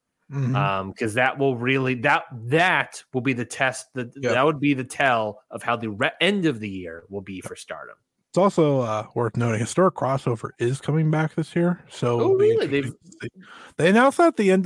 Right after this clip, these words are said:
Speaker 1: like, in that press conference where they went over all that stuff, but <laughs> people kind of forgot about it.
Speaker 2: You got lost in
Speaker 1: Uh,
Speaker 2: the shuffle?
Speaker 1: 'cause they never announced a date. So people
Speaker 2: Ah.
Speaker 1: were like, "Okay," but they did say it's coming back this year, which I think is an exciting thing. That felt
Speaker 2: Yeah.
Speaker 1: like kind of the cherry on top to the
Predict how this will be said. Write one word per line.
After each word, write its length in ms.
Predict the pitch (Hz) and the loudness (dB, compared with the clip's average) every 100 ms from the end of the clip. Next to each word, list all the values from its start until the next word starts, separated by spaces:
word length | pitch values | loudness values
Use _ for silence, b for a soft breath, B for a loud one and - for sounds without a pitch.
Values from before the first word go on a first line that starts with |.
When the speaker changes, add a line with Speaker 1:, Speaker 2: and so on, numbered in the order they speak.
| 151 | 0
Speaker 1:
like, 220 | 143 143 | 0 2
in 100 | 147 | 2
that 200 | 143 - | 0 0
press 220 | 120 131 | -4 -2
conference 520 | - 156 151 165 160 | 2 2 4 0 0
where 180 | 131 123 | 0 0
they 200 | 113 113 - | 0 -4 -2
went 160 | 120 123 | -2 0
over 240 | 131 139 | 2 4
all 100 | 139 | 4
that 160 | 147 151 | 4 0
stuff, 300 | - 175 - | 0 0 0
but 140 | 123 - | -10 -14
<laughs> 300 | - - - | -12 -10 -6
people 240 | - 165 190 | -4 -4 0
kind 160 | 202 | 0
of 80 | 185 | 0
forgot 360 | - 107 - 143 | -2 -6 -2 0
about 280 | 151 175 196 | 4 4 2
it. 120 | 202 b b 123 | -2 b b -2
Speaker 2:
You 40 | |
got 120 | 147 | 0
lost 260 | 131 131 127 | 2 0 0
in 60 | |
Speaker 1:
Uh, 40 | 131 | -2
Speaker 2:
the 40 | |
shuffle? 500 | 117 127 127 147 - - | -2 -2 -2 -4 -4 -2
Speaker 1:
'cause 120 | 185 | 2
they 100 | 196 | 4
never 220 | 202 220 | 4 4
announced 280 | 226 208 190 | 4 4 2
a 60 | 151 | 0
date. 320 | 131 110 - _ _ _ _ | -2 -4 -6 _ _ _ _
So 180 | - 139 | -8 -4
people 200 | 120 135 | 0 0
Speaker 2:
Ah. 40 | 113 | 0
Speaker 1:
were 160 | 127 | 0
like, 80 | 123 | -2
"Okay," 380 | 156 - 110 110 _ | -2 -2 -4 -6 _
but 120 | 127 | -4
they 120 | 156 156 | 0 2
did 220 | 170 160 | 0 0
say 160 | 175 | 0
it's 80 | 147 | 0
coming 240 | - 139 127 | 0 -2 0
back 220 | 139 123 | 0 -2
this 160 | 117 | -6
year, 100 | 127 | -4
which 160 | 131 147 | -2 0
I 80 | 175 | 0
think 220 | 196 185 | 0 -2
is 240 | 175 - - - | -4 -6 -14 -2
an 100 | 170 | 0
exciting 500 | 170 - 175 165 156 | 0 2 2 2 0
thing. 300 | - 175 117 | -2 -2 -2
That 180 | 127 139 | -6 -4
felt 200 | 160 143 | -4 0
Speaker 2:
Yeah. 40 | |
Speaker 1:
like 280 | 139 139 - B B B - | 0 0 -4 B B B -2
kind 180 | 160 | 0
of 40 | 151 | 0
the 80 | 131 | -2
cherry 400 | - 143 151 151 | -2 0 2 2
on 160 | 151 | -2
top 340 | 139 151 156 - | 0 0 0 -2
to 100 | 135 | -10
the 220 | 120 120 | -8 -10